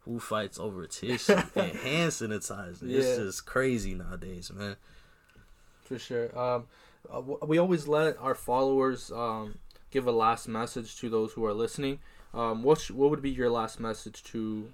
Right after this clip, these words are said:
Speaker 2: to your followers, to the people that are listening to this?
Speaker 1: Bro, just be you.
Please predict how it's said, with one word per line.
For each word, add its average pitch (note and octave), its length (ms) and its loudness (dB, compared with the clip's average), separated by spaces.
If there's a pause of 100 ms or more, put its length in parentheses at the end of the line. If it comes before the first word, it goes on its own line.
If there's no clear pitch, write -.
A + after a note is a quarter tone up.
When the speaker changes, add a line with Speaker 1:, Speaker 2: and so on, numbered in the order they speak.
(100)
Speaker 2:
to A#2+ 100 -8
your A2 120 -4
followers, A2 600 -4
to - 140 -10
the G#2+ 100 -10
people A2 260 -10
that G#2+ 100 -8
are G#2 100 -8
listening A2+ 360 -10
to A2+ 100 -10
this? A#2 280 -12 (540)
Speaker 1:
Bro, E2+ 260 -8 (120)
just G#2+ 320 -4
be A#2 80 2
you. A#2+ 360 2